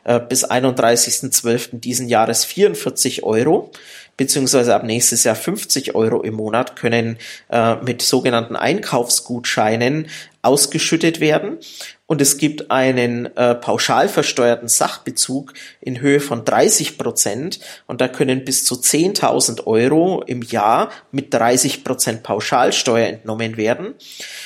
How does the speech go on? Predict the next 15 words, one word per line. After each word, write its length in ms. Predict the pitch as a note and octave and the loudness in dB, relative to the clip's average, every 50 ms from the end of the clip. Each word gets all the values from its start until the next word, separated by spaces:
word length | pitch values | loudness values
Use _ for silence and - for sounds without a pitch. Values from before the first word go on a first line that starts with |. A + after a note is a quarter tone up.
| - - _ - | -18 -14 _ -2
Und 520 | D3+ D3 C3+ - - - - - - _ | -2 -2 -2 -2 -6 -8 -8 -12 -10 _
bist 200 | G3 G3+ - - | -2 0 2 4
du 40 | F3 | 4
als 140 | D#3+ D#3+ - | 4 4 2
Unternehmer 840 | - F3 F3 D#3+ F3 C#3 C3+ C3 C#3+ E3+ A#3+ A3 D#3+ C3 A#2 G#2+ A2 | 0 -2 0 2 2 2 4 4 4 4 4 4 4 2 2 0 -2
viel 320 | - - - D3 C3+ - | -4 -6 -4 -4 -2 -2
unterwegs, 840 | B2+ C3 A#2 C#3+ B2 A#2+ C#3+ E3 F#3+ F3+ C3 - - - - - - | -2 -2 0 2 2 2 2 2 2 2 0 0 -2 0 0 -2 -4
kannst 280 | - - G#2 A2 - - | -6 -8 -4 -2 -2 -2
du 60 | A2 | -2
zum 180 | - - A#2+ | -4 -4 -2
Beispiel 300 | A#2 A2 - - - - | -2 -2 -4 -4 -2 -2
auch 160 | - A2+ - - | 0 0 -2 -2
Verpflegungsmehraufwendungen 1800 | - - A2+ - - - A#2 A#2 - C#3 C3 B2+ - - C3 B2+ D3 F3 F#3+ - C#3+ D3+ C#3+ - C3 A#2 A#2 A2+ A#2 A#2 A#2 A#2 A2+ A2 G#2+ - - - - - - _ - | -4 -4 -4 -4 -4 -4 -2 -2 0 0 2 2 0 0 0 0 2 2 2 2 2 2 2 0 -2 -4 -2 -2 -4 -4 -2 -2 -4 -4 -6 -12 -14 -16 -16 -16 -14 _ -2
dir 120 | B2+ A2+ | -2 0
steuerfrei 1040 | - - - C3+ G#2 A2 B2 C#3+ D3 D3 - E3+ C#3+ C#3+ D3+ D#3+ G3 C#4 - - - | 0 0 0 2 4 4 4 4 2 2 0 2 4 4 4 4 2 2 0 -4 -16